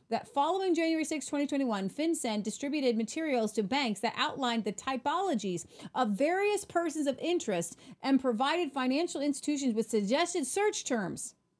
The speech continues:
and merchant co-, category codes for identifying transactions on behalf of federal law enforcement. Jordan said the materials included a document recommending the use of generic terms such as Trump, maga, or search jail payment messages,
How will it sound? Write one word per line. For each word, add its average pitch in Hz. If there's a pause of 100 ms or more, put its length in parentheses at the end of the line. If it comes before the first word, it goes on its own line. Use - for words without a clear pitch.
(460)
and 269
merchant 330
co-, 285
category 320
codes 220 (300)
for 262
identifying 311
transactions 254
on 240
behalf 247
of 233
federal 370
law 349
enforcement. 214 (420)
Jordan 349
said 320
the 277
materials 311
included 285
a 247
document 277
recommending 285
the 269
use 254
of 226
generic 285
terms 247
such 240
as 226
Trump, - (340)
maga, 262 (300)
or 285
search 381
jail 330
payment 277
messages, 233